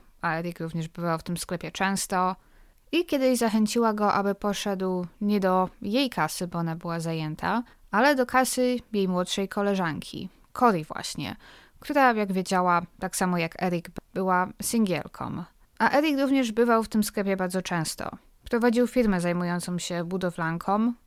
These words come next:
kamieniarstwem tak dokładniej, więc oczywiście miał powód, aby przyjeżdżać tam często, zwykle kilka razy w tygodniu. Wszystko ma miejsce w roku dwa tysiące jedenastym, niedługo później Erik zaprosił Cory na randkę i stamtąd już poleciało.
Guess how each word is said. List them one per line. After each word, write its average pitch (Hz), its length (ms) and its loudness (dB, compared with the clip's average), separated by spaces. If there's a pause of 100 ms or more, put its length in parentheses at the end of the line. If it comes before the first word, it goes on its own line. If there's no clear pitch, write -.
(200)
kamieniarstwem 185 760 0
tak 185 160 -2
dokładniej, 208 720 0 (520)
więc 285 160 2
oczywiście 262 500 0
miał 208 240 6
powód, 180 380 0
aby 156 220 -4
przyjeżdżać 165 540 -4
tam 156 180 -2
często, 147 460 -4
zwykle 156 480 -8
kilka 185 300 -2
razy 175 240 0
w - 80 -8
tygodniu. 165 540 -6 (500)
Wszystko 277 300 -2
ma 247 120 6
miejsce 226 360 2
w 196 60 -6
roku 190 280 -2
dwa 185 120 0
tysiące 180 460 -4
jedenastym, 190 760 2 (140)
niedługo 175 360 0
później 180 460 -4
Erik 170 240 -6
zaprosił 170 460 -6
Cory 170 320 -6
na 160 120 -2
randkę 190 600 2 (340)
i - 80 -2
stamtąd 247 460 4
już 190 180 0
poleciało. - 680 -4